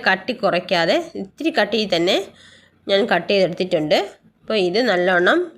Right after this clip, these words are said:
ഉപ്പ് വെള്ളത്തിലിട്ട് വാഷ് ചെയ്തെടുത്തതാണ്, അതുകൂടെ ചേർത്ത് കൊടുക്കാം. അതിനുശേഷം നമ്മുടെ മസാലയിലെല്ലാം നല്ലോണം ഒന്ന് മിക്സ് ചെയ്തെടുക്കാം. ഈ വഴുതനങ്ങ ഒരുപാടങ്ങ് വെന്ത് കുഴഞ്ഞു പോകാതെ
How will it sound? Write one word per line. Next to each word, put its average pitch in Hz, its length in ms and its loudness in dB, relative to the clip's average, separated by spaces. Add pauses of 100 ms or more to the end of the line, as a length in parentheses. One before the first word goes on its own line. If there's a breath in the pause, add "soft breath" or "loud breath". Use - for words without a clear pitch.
(400)
ഉപ്പ് - 560 -10
വെള്ളത്തിലിട്ട് 190 560 0
വാഷ് 185 300 2
ചെയ്തെടുത്തതാണ്, 170 600 -2 (680 loud breath)
അതുകൂടെ 208 340 0
ചേർത്ത് 175 260 0
കൊടുക്കാം. 160 300 0 (120)
അതിനുശേഷം 208 400 -2
നമ്മുടെ 196 200 2 (100)
മസാലയിലെല്ലാം 170 720 0
നല്ലോണം 180 500 2
ഒന്ന് 180 200 -4
മിക്സ് - 260 -10
ചെയ്തെടുക്കാം. 180 500 0 (2250 soft breath)
ഈ - 20 2 (120)
വഴുതനങ്ങ 202 440 4 (120)
ഒരുപാടങ്ങ് 208 480 2 (100)
വെന്ത് 202 340 0
കുഴഞ്ഞു 196 480 0
പോകാതെ 170 340 -2